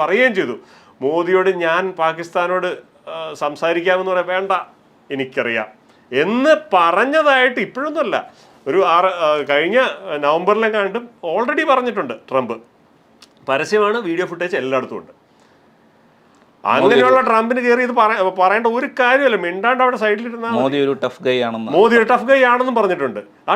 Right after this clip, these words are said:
Speaker 1: ടഫ്നെസ് ഇപ്പോഴാണ് ശരിക്കും ട്രംപ് അറിയുന്നത്. ഇത്ര നാളൊരു ഫ്രണ്ട്ലി ആയിട്ടുള്ള മറ്റുള്ളവർ കാണിക്കുന്ന ടഫ്നെസ്സേ മോദി, ആ, അല്ല, ട്രംപ്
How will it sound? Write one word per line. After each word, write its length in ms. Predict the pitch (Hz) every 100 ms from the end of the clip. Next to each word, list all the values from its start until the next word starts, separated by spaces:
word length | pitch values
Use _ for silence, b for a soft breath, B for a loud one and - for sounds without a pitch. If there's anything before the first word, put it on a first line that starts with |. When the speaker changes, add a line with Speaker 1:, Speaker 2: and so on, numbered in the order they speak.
| 214
Speaker 1:
ടഫ്നെസ് 360 | 220 233 240 226
ഇപ്പോഴാണ് 260 | 247 226 202
ശരിക്കും 240 | 196 208 202
ട്രംപ് 240 | 180 185 190 196 117 120
അറിയുന്നത്. 560 | 123 147 170 160 127 - 101
ഇത്ര 180 | 139 180
നാളൊരു 300 | 190 196 185 190
ഫ്രണ്ട്ലി 520 | 135 147 165 185 208 190
ആയിട്ടുള്ള 580 | 180 175 170 175 175 - 127
മറ്റുള്ളവർ 460 | 127 170 185 208 196
കാണിക്കുന്ന 360 | 165 165 170 165 165 -
ടഫ്നെസ്സേ 360 | 135 147 147 151
മോദി, 180 | 123 123 117 135
ആ, 40 | 117 117
അല്ല, 220 | 113 113 113
ട്രംപ് 200 | 120 127